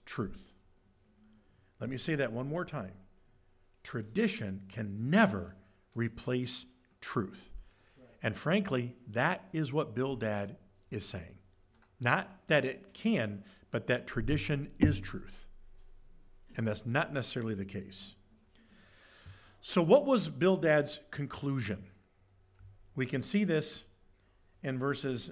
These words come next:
nineteen through twenty-two, it says, "Behold, this is the joy of his way, and out of the earth others will grow. Behold, God will not cast away the blameless, nor will he uphold the evildoers. He will yet fill your mouth with laughing and your lips with rejoicing.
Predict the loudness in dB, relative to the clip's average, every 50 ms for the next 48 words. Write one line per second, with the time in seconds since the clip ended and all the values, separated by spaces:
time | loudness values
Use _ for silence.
0 | -8 -4 -4 -2 -2 -4 -4 -4 -4 -2 -2 -4 -6 -4 0 0 0 0 -2 -2
1 | -2 -2 0 0 0 -2 -4 -4 -2 -2 -4 -2 4 6 8 8 8 8 4 4
2 | 2 2 2 2 2 2 4 4 4 4 4 2 2 4 4 4 2 2 0 -2
3 | -2 0 2 4 4 4 4 2 -2 -4 -10 -18 -20 -20 -20 -12 -4 0 2 4
4 | 8 8 8 8 8 6 6 8 8 8 8 8 4 4 6 8 6 6 6 4
5 | 2 2 2 2 4 4 4 4 4 0 -2 -4 0 4 6 6 6 6 6 4
6 | 4 6 6 6 6 6 6 6 4 2 2 2 -2 -2 0 0 0 0 0 -2
7 | 0 0 0 0 0 0 0 0 0 0 2 2 2 2 2 -2 -8 -14 -20 -20
8 | -16 -2 4 6 8 8 10 8 8 8 8 8 6 6 8 8 8 8 6 4
9 | 2 4 4 4 6 6 4 4 4 4 6 4 4 2 0 -10 -16 -20 -20 -20
10 | -8 4 6 8 8 8 8 8 8 8 6 6 6 4 6 8 8 6 8 8
11 | 6 6 6 2 -2 0 2 4 4 4 2 2 0 2 2 2 4 6 6 6
12 | 4 4 0 -2 0 0 0 0 2 2 2 2 2 2 0 0 0 -2